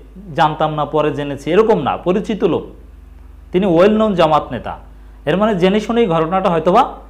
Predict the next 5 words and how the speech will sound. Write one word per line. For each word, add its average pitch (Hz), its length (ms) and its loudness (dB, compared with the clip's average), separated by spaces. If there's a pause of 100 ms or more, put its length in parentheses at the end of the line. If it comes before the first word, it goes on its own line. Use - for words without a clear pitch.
(280)
ঘটেছে। 143 480 -2 (880)
এখন 190 440 0 (520)
কি 247 120 2
হতে 156 220 0
পারে? 98 200 -8